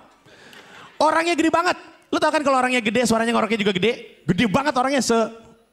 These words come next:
seginilah pokoknya, gede banget. Gede banget. Enggak. Terus, dan ini Jumatan, mesti diingetin di Jumatan.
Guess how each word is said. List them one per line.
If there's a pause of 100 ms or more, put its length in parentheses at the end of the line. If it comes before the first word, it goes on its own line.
(160)
seginilah
pokoknya,
gede
banget. (3000)
Gede
banget. (680)
Enggak. (680)
Terus, (160)
dan
ini
Jumatan,
mesti
diingetin
di
Jumatan.